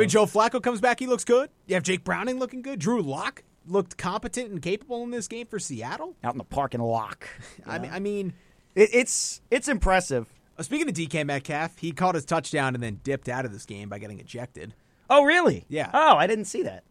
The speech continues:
Speaker 1: Really? What did he do?
Speaker 2: Uh, him and Fred Warner got into a little bit of a scuffle,
Speaker 1: Hmm.
Speaker 2: uh, and then he grabbed Warner's
Speaker 1: Dude,
Speaker 2: face mask with both
Speaker 1: the
Speaker 2: hands.
Speaker 1: Niners are a bunch of bums. I'm sorry. They get in fights with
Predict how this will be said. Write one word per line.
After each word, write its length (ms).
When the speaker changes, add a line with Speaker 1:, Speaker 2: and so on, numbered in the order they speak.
Speaker 1:
Really? 320
What 120
did 100
he 100
do? 240
Speaker 2:
Uh, 320
him 180
and 100
Fred 280
Warner 360
got 220
into 180
a 40
little 180
bit 120
of 100
a 20
scuffle, 580
Speaker 1:
Hmm. 120
Speaker 2:
uh, 400
and 80
then 80
he 80
grabbed 480
Warner's 480
Speaker 1:
Dude, 140
Speaker 2:
face 120
mask 260
with 120
both 200
Speaker 1:
the 40
Speaker 2:
hands. 120
Speaker 1:
Niners 280
are 80
a 40
bunch 260
of 120
bums. 400
I'm 120
sorry. 200
They 120
get 120
in 60
fights 300
with 100